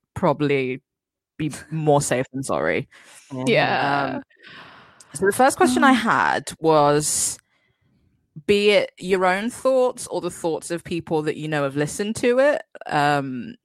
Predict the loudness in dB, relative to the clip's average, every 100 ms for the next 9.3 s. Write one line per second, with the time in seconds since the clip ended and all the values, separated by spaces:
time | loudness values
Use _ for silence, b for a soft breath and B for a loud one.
0 | _ -14 -4 -4 2 2 2 -2 0 0
1 | -2 -4 -2 -2 -2 -2 -2 2 0 2
2 | 0 2 0 0 0 -2 -2 -4 -2 -2
3 | -2 -4 -4 -4 -6 -8 -4 -4 -4 -4
4 | -4 -4 -8 -8 -8 -12 -18 _ _ _
5 | _ _ _ -2 2 4 2 4 4 4
6 | 4 2 0 -4 -6 -6 -4 -2 -2 -6
7 | -8 -8 -8 -8 -8 -8 -6 -6 -8 -8
8 | -10 -6 -6 -4 -2 -2 -2 -2 -4 -2
9 | -2 -2